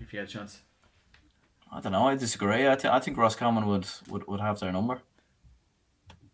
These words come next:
Speaker 1: You think Roscommon would beat Donegal?
Speaker 2: I think so, yeah. I think they
Speaker 1: No,
Speaker 2: would, yeah.
Speaker 1: not at the minute. Not at the minute.
Speaker 2: Big, big Connor Cox running through, running down the wing, a bit like Mo Salah. <laughs> Do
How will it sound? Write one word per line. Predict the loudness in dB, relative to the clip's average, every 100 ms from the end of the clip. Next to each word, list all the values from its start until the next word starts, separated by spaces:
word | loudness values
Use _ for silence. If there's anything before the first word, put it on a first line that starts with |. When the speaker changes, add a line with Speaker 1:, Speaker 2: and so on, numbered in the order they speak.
| _
Speaker 1:
You | 2 4
think | 6
Roscommon | 6 4 4 2
would | 4
beat | 2
Donegal? | 2 0 4 6 4 0 -12 _ _ _ 2
Speaker 2:
I | 4
think | 4 6
so, | 12 12 12
yeah. | 10 8
I |
think | 6 6
they | 10
Speaker 1:
No, | 10 10
Speaker 2:
would, | 8
yeah. | 8
Speaker 1:
not | 6
at | 4
the | 0
minute. | -2 -2 -8 -6
Not | -4 -2
at |
the | -2
minute. | 0 -2
Speaker 2:
Big, | 0
big | -2 6
Connor | 8 8
Cox | 10 8 8 -2 -4 -2
running | 0 2 2
through, | 4 4 4 -4 -18 -14 -2
running | 0 4
down | 6 6
the | 6
wing, | 4 4 0
a |
bit | 2
like | 4 6
Mo | 4
Salah. | 6 6 6 0 -10
<laughs> |
Do | -10